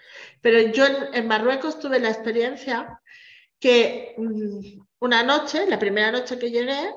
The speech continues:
em, yo no fui al Marruecos clásico, yo me fui a un sitio a, a hacer un retiro de silencio con un grupo de personas.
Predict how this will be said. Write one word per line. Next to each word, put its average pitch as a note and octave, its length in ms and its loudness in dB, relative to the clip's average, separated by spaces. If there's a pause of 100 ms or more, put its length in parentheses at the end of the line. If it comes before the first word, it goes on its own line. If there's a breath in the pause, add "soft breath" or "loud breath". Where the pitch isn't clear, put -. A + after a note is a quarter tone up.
(360)
em, A3 400 -4
yo B3+ 180 2
no D#4 80 2
fui D4 140 0
al A#3+ 100 2
Marruecos A3 440 0
clásico, F#3+ 480 -8
yo G#3 160 -4
me A3 100 -4
fui A3+ 160 -2
a G#3 80 0
un G#3 80 -4
sitio C#4 340 -4
a, F#3+ 320 -4
a - 20 -8
hacer G#3 240 -6
un G#3+ 60 -4
retiro A3 260 -2
de A3 80 0
silencio A3 440 -6
con G3+ 120 -8
un G3 60 -8
grupo G3 220 -6
de F#3 80 -8
personas. F3+ 640 -16